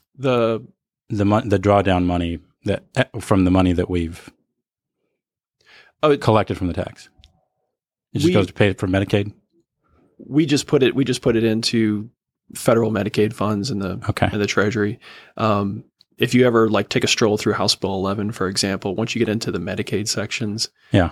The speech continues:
Speaker 1: you'll see a G R line in every section, general revenue,
Speaker 2: Mm-hmm.
Speaker 1: and then you'll see a federal line,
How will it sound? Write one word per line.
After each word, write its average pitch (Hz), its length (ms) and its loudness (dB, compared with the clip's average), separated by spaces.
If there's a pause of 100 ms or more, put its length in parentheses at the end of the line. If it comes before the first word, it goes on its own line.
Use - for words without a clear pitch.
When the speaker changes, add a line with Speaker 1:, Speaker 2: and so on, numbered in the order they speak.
Speaker 1:
you'll 120 180 4
see 104 560 0 (160)
a - 80 -8
G 110 240 -4
R 120 160 4
line 123 240 2
in 120 80 0
every 120 160 0
section, 120 480 -4
general 113 240 0
revenue, 117 460 -2
Speaker 2:
Mm-hmm. 101 220 6 (100)
Speaker 1:
and 120 100 -2
then 117 100 0
you'll 107 120 -2
see - 160 0
a 101 80 -2
federal 104 480 -2
line, 101 480 -6